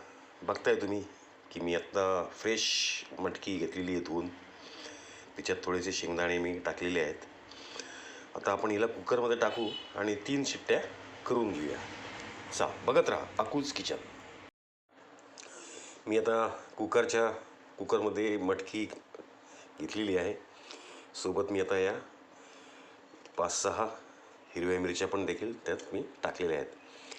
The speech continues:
एकदम आपल्याला झणझणीत अशी ही रेसिपी करायची आहे. बघत राहा अकूज किचन, मस्त खा आणि स्वस्त राहा आणि बघत राहा अकूज किचन.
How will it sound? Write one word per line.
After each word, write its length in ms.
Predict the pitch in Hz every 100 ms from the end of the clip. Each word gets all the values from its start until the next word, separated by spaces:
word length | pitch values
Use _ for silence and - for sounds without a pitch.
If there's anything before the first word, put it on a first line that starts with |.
| - - -
एकदम 360 | 92 95 147 135
आपल्याला 280 | 127 123 90
झणझणीत 500 | 92 110 117 151 156 - -
अशी 200 | - 127
ही 320 | 127 98 107
रेसिपी 360 | 95 90 95 139
करायची 600 | - - 101 95 82 80
आहे. 280 | 78 - - - - - - - - -
बघत 260 | 107 147 160
राहा 200 | 113 92
अकूज 280 | - 135 -
किचन, 220 | 104 - - - - - - - - - -
मस्त 300 | 127 - 139
खा 360 | 117 123 120 - - - 82
आणि 140 | 85
स्वस्त 360 | - 127 - 104
राहा 220 | 80 - - - - - - - -
आणि 80 | 87
बघत 260 | 127 131
राहा 160 | 85 - -
अकूज 280 | - 123 -
किचन. 220 | -